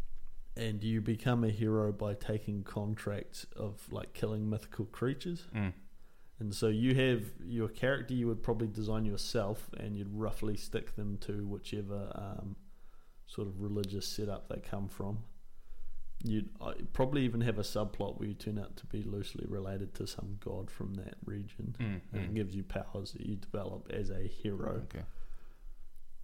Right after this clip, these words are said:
Speaker 1: You have your sidekick, who is basically, like, somebody that walks around with a closed wagon full of weapons and
Speaker 2: Mm.
Speaker 1: shit for you.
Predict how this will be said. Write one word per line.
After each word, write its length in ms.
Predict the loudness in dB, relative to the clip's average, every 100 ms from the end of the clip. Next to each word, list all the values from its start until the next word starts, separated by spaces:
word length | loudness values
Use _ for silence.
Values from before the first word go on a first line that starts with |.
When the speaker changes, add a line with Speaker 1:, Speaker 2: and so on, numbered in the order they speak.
| -2
Speaker 1:
You 180 | 2 4
have 320 | 4 4 2 0
your 480 | 0 4 4 4 2
sidekick, 640 | 2 6 6 4 0 0
who 200 | -2 -2
is 120 | -2 -2
basically, 560 | -2 -2 -2 -2 0
like, 200 | 0 -4
somebody 340 | -2 2 2 0
that 100 | 0
walks 360 | -2 -2 -2
around 360 | 0 2 2 2
with 160 | 2 2
a 60 |
closed 480 | 0 2 4 4 2
wagon 480 | 2 2 2 0 0
full 240 | 0 0
of 140 | 0 2
weapons 400 | 0 2 2 4
and 100 | 2
Speaker 2:
Mm. 40 |
Speaker 1:
shit 260 | 2 -2 -2
for 140 | -4
you. 320 | -2 0 0